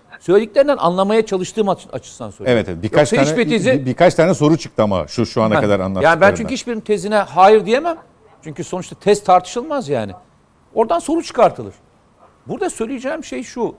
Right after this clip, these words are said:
Speaker 1: İkinci soru benim anlamakta zorlandığım. Benim bildiğim kadarıyla, e, Öztürk Bey partiye daha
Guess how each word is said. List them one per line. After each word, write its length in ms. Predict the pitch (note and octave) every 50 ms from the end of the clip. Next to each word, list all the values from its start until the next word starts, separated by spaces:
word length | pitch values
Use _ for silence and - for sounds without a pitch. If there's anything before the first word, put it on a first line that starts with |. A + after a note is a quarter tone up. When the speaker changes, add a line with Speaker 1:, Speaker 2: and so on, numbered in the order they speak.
| _
Speaker 1:
İkinci 380 | - D3 - - F4 A4 - A4+
soru 320 | - - D4+ C4+ D4 A3
benim 200 | G3+ G#3+ A3+ A3 A3
anlamakta 500 | - D3+ D#3+ F3 G3 G3 G3+ G3+ - A3
zorlandığım. 540 | G3+ F#3 F#3+ F3+ F3 F3 E3+ D#3+ D3 F#3+ C4 - _ _ _ _ _ _ _ _ _ _ _ _ _ _ _ _ _ _ _ _ _ _ -
Benim 280 | B2+ E3+ B3+ E4+ D#4 G3+
bildiğim 340 | F3 E3 B2 C3 F#3+ C#4 D4
kadarıyla, 540 | - G3+ E3+ E3+ D#3 C3+ B2+ B2+ B2 A#2+ - - _ -
e, 40 | B2
Öztürk 560 | B2+ B2+ C#3 - D#3 D3 - - G3+ F3 -
Bey 200 | G3 F3+ F3+ F3 - - _ _ _ _ _
partiye 420 | - D3 D3+ D3+ - F3+ E3+ D#3 C#3
daha 380 | D3 C#3 E3 F3 E3+ - -